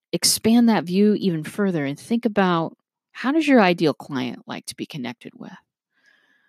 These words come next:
How do they like to connect to you? How are these things happening for them? Ideal client, avatar, uh,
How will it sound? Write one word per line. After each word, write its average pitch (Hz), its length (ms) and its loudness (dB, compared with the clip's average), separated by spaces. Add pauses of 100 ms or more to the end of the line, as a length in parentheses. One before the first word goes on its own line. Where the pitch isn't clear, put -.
(420)
How 254 220 0
do 302 140 8
they 160 840 2
like 160 400 0
to 147 580 0 (220)
connect 165 600 -2
to - 120 -4
you? 147 580 -4
How 269 560 -2
are 175 140 -4
these 170 420 -8
things - 240 -10
happening 143 380 -6
for - 160 -12
them? 131 640 -2 (440)
Ideal 240 340 4
client, 208 440 4
avatar, 180 840 2
uh, 151 500 0